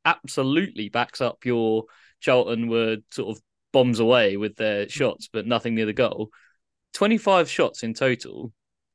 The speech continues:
Speaker 1: eighteen goal kicks
Speaker 2: Yeah.
Speaker 1: for Cray Valley.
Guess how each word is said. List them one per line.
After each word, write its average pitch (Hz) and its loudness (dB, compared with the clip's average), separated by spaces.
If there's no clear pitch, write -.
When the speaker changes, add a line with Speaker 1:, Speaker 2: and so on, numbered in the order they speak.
Speaker 1:
eighteen 147 -4
goal 139 2
kicks - -8
Speaker 2:
Yeah. 123 4
Speaker 1:
for 113 -2
Cray 117 -4
Valley. 127 0